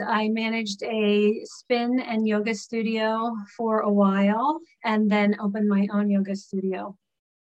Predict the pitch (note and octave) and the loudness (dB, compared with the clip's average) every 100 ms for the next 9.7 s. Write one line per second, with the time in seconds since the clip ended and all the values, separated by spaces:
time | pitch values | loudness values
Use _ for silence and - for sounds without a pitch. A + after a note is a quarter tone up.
0 | _ _ - A3 G#3+ G#3 G3+ G#3+ G#3 G3+ | _ _ -6 0 4 4 4 2 4 2
1 | G3+ - - - - A#3 G#3+ A3+ G3+ A3+ | -6 -20 -20 -16 -4 0 2 2 4 4
2 | A3 A#3+ A#3+ A#3+ A3+ A3 G3+ B3+ B3 A#3 | 4 4 4 0 0 -2 -4 -4 -4 -6
3 | - - B3 A3+ G#3 A#3 G3+ G3 F#3+ A#3+ | -10 -10 -6 -6 -6 -8 -4 -2 0 2
4 | C4 B3+ B3 A#3+ A3 G3+ G3 G3+ G3+ A3 | 2 2 0 0 0 2 4 4 2 0
5 | G3+ G3+ G3+ A3+ G#3 G3 G#3+ G#3 G3+ G3+ | 0 0 0 -4 -2 -2 -2 0 0 2
6 | G3+ A3+ G#3 G#3 G3+ G#3 - - G3+ F#3+ | 0 0 -2 0 0 0 -4 -4 0 0
7 | - G#3+ G3+ G3+ G#3+ G3+ G#3 G3 G3 G3+ | -2 -2 0 0 -2 -2 0 0 0 -2
8 | - _ - B3+ A#3+ B3 A#3+ G#3+ G3+ - | -10 _ -6 -2 -2 -2 -2 -2 -4 -8
9 | A3+ A3 G#3 G3+ G3 G#3 - | -6 -2 0 2 2 -2 -12